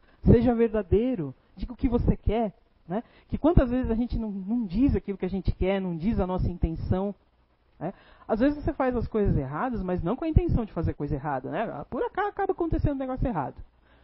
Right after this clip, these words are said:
Aí o que vai valer realmente é a intenção. Mas às vezes você deixa a coisa acontecer porque não fala o que quer,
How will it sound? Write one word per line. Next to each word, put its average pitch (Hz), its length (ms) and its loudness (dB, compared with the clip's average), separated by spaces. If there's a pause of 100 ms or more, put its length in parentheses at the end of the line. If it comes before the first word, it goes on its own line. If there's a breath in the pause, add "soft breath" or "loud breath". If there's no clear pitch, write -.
(140)
Aí 180 120 6
o 185 60 4
que 247 100 -2
vai 190 160 4
valer 190 300 2
realmente 220 380 0
é - 20 2
a 247 40 -4
intenção. 254 520 -4 (400 soft breath)
Mas 320 200 4
às 240 140 4
vezes 269 340 2
você 262 260 0
deixa 302 360 2
a - 20 -8
coisa 254 220 0
acontecer 226 460 4
porque 294 340 -4
não 311 240 -4
fala 349 520 0
o - 40 2
que - 120 -10
quer, 147 400 -4